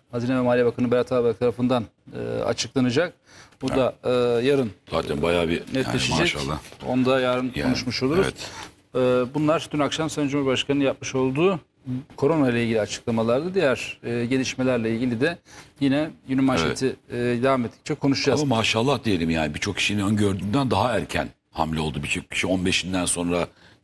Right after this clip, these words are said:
Speaker 2: e, Haziran'ın sonu bu falan diyorlardı ya.
Speaker 1: Hı hı.
Speaker 2: Çok konuşuluyor diyorum ya,
Speaker 1: Hı.
Speaker 2: çok fazla konuşunca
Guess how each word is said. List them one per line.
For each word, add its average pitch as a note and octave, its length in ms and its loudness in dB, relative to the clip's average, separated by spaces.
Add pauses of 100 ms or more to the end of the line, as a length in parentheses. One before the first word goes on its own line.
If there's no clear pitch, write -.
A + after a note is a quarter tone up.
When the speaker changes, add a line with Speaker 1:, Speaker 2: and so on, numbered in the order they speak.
(120)
Speaker 2:
e, - 20 -8
Haziran'ın F2+ 440 0
sonu F2 300 0
bu E2+ 60 -6
falan F2 260 -2
diyorlardı G2 420 0
ya. C#3 100 2
Speaker 1:
Hı D3+ 40 -2 (240)
hı. C#3+ 40 -2
Speaker 2:
Çok E2+ 160 -4
konuşuluyor E2+ 400 0
diyorum C#3 220 2
ya, E2+ 100 4
Speaker 1:
Hı. - 40 0
Speaker 2:
çok F#2+ 220 -2
fazla E2 220 0
konuşunca D#2+ 520 -2